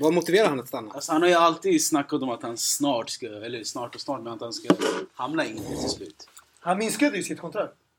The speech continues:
Speaker 3: Han hade ju förlängt det.
Speaker 2: Ja,
Speaker 3: Och
Speaker 2: precis.
Speaker 3: till tvåtusen nitton tjugo. Sen, eh, sänkte han det till, eh,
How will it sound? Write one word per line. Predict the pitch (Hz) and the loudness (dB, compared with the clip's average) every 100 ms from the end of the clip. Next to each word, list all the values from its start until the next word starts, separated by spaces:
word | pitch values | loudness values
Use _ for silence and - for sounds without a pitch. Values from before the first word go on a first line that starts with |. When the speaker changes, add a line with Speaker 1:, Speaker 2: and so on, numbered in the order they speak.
| _ - - _ _ | _ -20 -20 _ _
Speaker 3:
Han | - 180 | -4 0
hade | 185 | 0
ju | 185 | 0
förlängt | 196 226 220 - | -2 -2 -2 -6
det. | 147 - _ _ _ - | -10 -10 _ _ _ -6
Speaker 2:
Ja, | 135 139 139 - | -4 -4 -6 -14
Speaker 3:
Och | - 170 | -8 -4
Speaker 2:
precis. | 165 165 | -4 -4
Speaker 3:
till | 180 165 | -6 -6
tvåtusen | 180 175 175 165 165 160 160 165 | -6 -6 -8 -6 -8 -8 -10 -10
nitton | 165 180 - 175 | -8 -8 -6 -8
tjugo. | 175 185 170 156 | -6 -6 -4 -4
Sen, | 185 190 185 185 | -4 -6 -8 -8
eh, | 180 | -6
sänkte | - 180 196 | -6 -6 -2
han | 202 156 | 0 0
det | 156 | -6
till, | 160 151 | -6 -6
eh, | 147 | -4